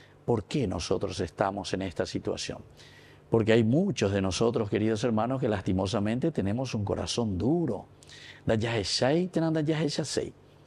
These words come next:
Y entonces es imposible la conversión. Entonces es imposible hacer crecer la comunidad. Imposible hacer crecer nuestra nación, nuestra familia.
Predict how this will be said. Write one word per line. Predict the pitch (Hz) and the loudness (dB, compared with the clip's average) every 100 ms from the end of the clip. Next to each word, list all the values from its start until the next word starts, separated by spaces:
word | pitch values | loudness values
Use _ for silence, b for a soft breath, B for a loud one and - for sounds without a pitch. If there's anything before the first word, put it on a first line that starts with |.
| - | 0
Y | |
entonces | 113 110 107 127 117 - | 2 2 2 0 -2 -2
es | 104 | -2
imposible | 117 107 110 - 175 104 87 - B B B | -2 0 -2 0 0 0 -2 -6 B B B
la | 101 | 0
conversión. | - 104 95 85 - 85 87 - B B B B | 2 2 2 0 -2 -4 -6 -14 B B B B
Entonces | 123 113 127 131 127 160 147 | 2 4 4 2 2 -2 0
es | 113 110 | -2 0
imposible | 113 104 101 - 294 92 | 0 0 0 2 2 0
hacer | - 107 | 0 -2
crecer | - - - - 117 - B B B - | 0 -2 0 0 0 -2 B B B 2
la | 107 | 2
comunidad. | - 95 92 147 151 - - - - - | 2 0 2 0 0 -4 -12 -20 -12 0
Imposible | 123 113 107 - 131 156 151 | 0 2 0 2 2 4 2
hacer | - 113 101 | 2 0 0
crecer | 117 98 - 147 123 95 | -2 -2 0 2 2 0
nuestra | 101 - 101 | -2 0 -2
nación, | 92 - 156 170 | -2 0 0 0
nuestra | 101 - 95 | -2 -2 -2
familia. | 90 92 170 151 - | 0 0 -2 -2 -6